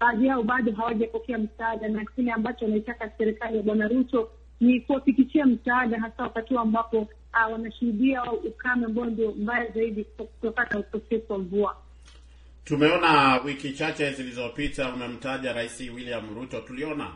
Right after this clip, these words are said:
Speaker 2: ah, yeye na viongozi wengine waki-, eh, wakianzisha ama wakizindua mpango huo wa kusambaza chakula katika maeneo mbalimbali. Tukaona malori mengi tu kwenye vyombo vya habari. Je,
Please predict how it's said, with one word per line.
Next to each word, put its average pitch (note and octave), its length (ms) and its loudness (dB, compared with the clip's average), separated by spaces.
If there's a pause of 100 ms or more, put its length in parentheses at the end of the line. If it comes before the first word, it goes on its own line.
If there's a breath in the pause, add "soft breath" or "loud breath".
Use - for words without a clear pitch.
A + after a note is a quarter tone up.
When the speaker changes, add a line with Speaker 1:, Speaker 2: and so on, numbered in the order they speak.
(140)
Speaker 2:
ah, A#2 340 -8
yeye C3+ 340 -2
na A#2+ 140 -10
viongozi B2 500 -10
wengine B2+ 460 -8
waki-, B2+ 640 -12 (600 soft breath)
eh, B2 220 -6
wakianzisha C3 840 -6
ama B2+ 180 -4
wakizindua A#2 840 -6
mpango A2+ 460 -10
huo B2 240 -6
wa G#2 120 -6
kusambaza A2 680 -10
chakula G#2+ 420 -12
katika G2 340 -14
maeneo G#2 380 -8
mbalimbali. G2+ 840 -8
Tukaona A2 440 -10
malori A2+ 440 -8
mengi A#2 500 -8
tu A2 160 -14
kwenye G#2 260 -12
vyombo G#2 320 -12
vya F#2+ 120 -12
habari. G2+ 540 -12
Je, B2 460 -2